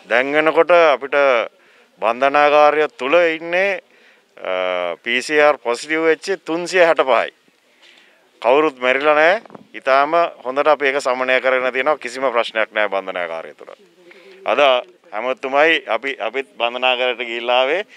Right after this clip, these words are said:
අපි බන්ධනාගාරය තුල ඒ අවශ්‍ය සියලුම, අ, කටයුතු කරගෙන අවශ්‍ය ආවරණ සහිතව අපි මේ බන්ධනාගාර තුල අවශ්‍ය කටයුතු කරගෙන යනවා. අ, විශේෂයෙන් කියන්න ඕනේ අද වෙනකොට අපි, අ, බන්-, මං බන්ධනාගාරය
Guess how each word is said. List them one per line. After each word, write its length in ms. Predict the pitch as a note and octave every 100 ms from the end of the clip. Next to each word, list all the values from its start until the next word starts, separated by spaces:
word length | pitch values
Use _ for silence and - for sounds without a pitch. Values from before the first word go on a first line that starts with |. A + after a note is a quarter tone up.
| - _ -
අපි 120 | A2
බන්ධනාගාරය 720 | A2 A#2 C3 C3 B2+ C3+ C3+
තුල 180 | B2+ B2+
ඒ 220 | D3 C3+
අවශ්‍ය 480 | A2 A#2+ B2+ D#3+ C#3
සියලුම, 340 | B2 B2+ C3+
අ, 140 | C#3+ B2 - - - _ _ _ F#2+ G2 G2 F#2 A2
කටයුතු 360 | A2+ C3 B2
කරගෙන 380 | A#2 A2+ B2 D3+ G3+ - -
අවශ්‍ය 380 | A2 A#2+ - B2 A2 - -
ආවරණ 520 | G#2+ A#2+ C3 B2+ C3
සහිතව 400 | A2+ A#2+ B2+ D3+ F#3+ - _ _ _ -
අපි 180 | G2+ B2+
මේ 100 | A#2+
බන්ධනාගාර 640 | A2 A#2 B2+ B2 B2+ B2
තුල 140 | B2+ C#3+
අවශ්‍ය 340 | B2 A2+ C3+
කටයුතු 320 | A2 A2+ B2
කරගෙන 280 | B2 A2 A2 A2+
යනවා. 240 | A#2+ D#3+ - _ - - _ _ -
අ, 140 | F#2+
විශේෂයෙන් 520 | A#2 C#3 D#3+ D#3+ D#3
කියන්න 300 | C#3 C#3 C#3+
ඕනේ 200 | D3 E3
අද 120 | B2+
වෙනකොට 360 | A#2+ C#3 C#3 D3
අපි, 460 | C#3 B2+ D#3 B2+ - _ _ _ _ _ E2+
අ, 220 | F#2+ F#2+
බන්-, 280 | G#2 B2 A#2+
මං 280 | A2+ C3
බන්ධනාගාරය 760 | C3+ C3+ C#3 C#3+ C3+ C#3 C#3